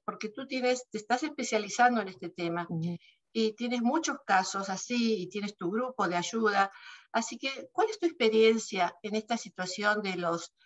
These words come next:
Speaker 1: eh, niños, niñas que le
Speaker 2: Mm.
Speaker 1: dicen a sus padres, pero los padres dicen, "Mejor nos quedamos callados"?
Speaker 2: Es terrible cuando un,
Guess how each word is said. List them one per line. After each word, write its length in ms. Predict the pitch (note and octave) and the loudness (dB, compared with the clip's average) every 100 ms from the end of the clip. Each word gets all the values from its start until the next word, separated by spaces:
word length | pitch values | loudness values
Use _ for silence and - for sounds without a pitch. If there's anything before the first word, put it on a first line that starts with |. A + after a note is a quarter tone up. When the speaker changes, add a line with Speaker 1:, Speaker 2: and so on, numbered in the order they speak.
| _ _ _ | _ _ _
Speaker 1:
eh, 220 | F#3 F3+ | -6 -2
niños, 380 | G3+ B3 A3 G#3+ | 0 0 0 0
niñas 500 | A3+ A#3+ F#3+ G3 G3 - | 2 2 4 2 0 -8
que 320 | G3 F#3+ F3 | -4 -2 0
le 120 | E3 E3 | 0 0
Speaker 2:
Mm. 40 | |
Speaker 1:
dicen 320 | E4 - E4 | -2 -4 0
a 60 | B3 | 0
sus 180 | A#3 - | -2 2
padres, 360 | G#3 G3+ G3 - - - | 2 4 0 -10 -14 -8
pero 280 | G#3 G#3+ G#3+ | 0 2 4
los 140 | G#3 | 0
padres 320 | - G#3 G#3 G#3 | 0 0 0 -4
dicen, 580 | G3+ - G3 G3 G3 - | -6 -8 -8 -8 -12 -14
"Mejor 460 | G#3 G3 F#3+ F#3 | -12 -10 -8 -6
nos 100 | F#3+ | -6
quedamos 300 | F#3+ F3 F3 | -4 -4 -4
callados"? 520 | - D#3+ - - - _ _ _ - | -6 -8 -8 -10 -12 _ _ _ 4
Speaker 2:
Es 240 | C#4+ - | 6 8
terrible 920 | B3+ G#3 A3+ E4 C#4 G3+ F#3+ F#3+ F#3+ - | 6 8 8 10 10 10 8 8 4 -2
cuando 920 | - F3 F3 F3 E3+ E3 E3 D#3 D#3 - | 2 4 4 0 2 4 4 2 0 -6
un, 320 | G3 F#3+ F#3 | -6 -4 -6